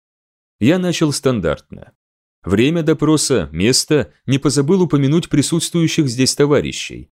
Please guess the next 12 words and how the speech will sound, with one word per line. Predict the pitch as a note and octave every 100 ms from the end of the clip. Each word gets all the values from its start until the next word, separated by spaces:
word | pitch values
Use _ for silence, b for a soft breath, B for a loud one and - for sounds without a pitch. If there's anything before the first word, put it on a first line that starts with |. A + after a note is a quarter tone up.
| _ -
за | A#2+
что | - D#3+
заработал | C#3+ C3 C3 D#3 E3+
недоумённый | D3+ C3 C3 B2+ C3+ B2+ A#2
взгляд | F#2+ A#2+ D3+
товарища | C#3+ B2 B2 - A2+
Троцкого, | - D#2 - - C2 B1+ - _ -
мол, | A#2 D3+ C3
к |
чему | - D3+ F#3
такая | D#3 C#3 C3
бюрократия? | A#2+ C#3 C#3+ A#2+ C2 - - -